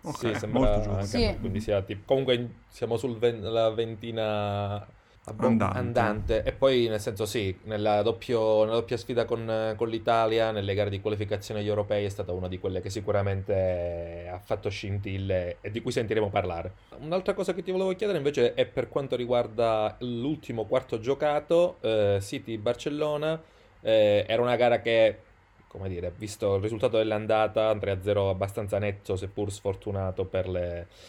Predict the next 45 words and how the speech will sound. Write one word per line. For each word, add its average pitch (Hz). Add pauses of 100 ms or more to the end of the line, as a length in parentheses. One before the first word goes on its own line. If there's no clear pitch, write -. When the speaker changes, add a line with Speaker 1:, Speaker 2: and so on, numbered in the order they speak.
(200)
Speaker 2:
per -
le 107
Citizens, 120 (220)
è 107
stato 101
comunque 123
molto 107
bello 104
da 101
vedere 98
perché, 90 (240)
mm, 95 (180)
come 92
dire, 85
le 92
inglesi 110
hanno 101
venduto 113
cara 117
la 110
pelle 113
e -
hanno 98
quasi 104
rischiato 98
comunque 98
sia 104
di 98
portare 95 (260)
a -
casa 101
un 98
risultato 101
più 101
ampio 104 (160)
che 110
comunque 101
sia 104
non 98
avrebbe 92
riaperto 92 (280)
la 98
qualificazione 98
in 95
sé. 92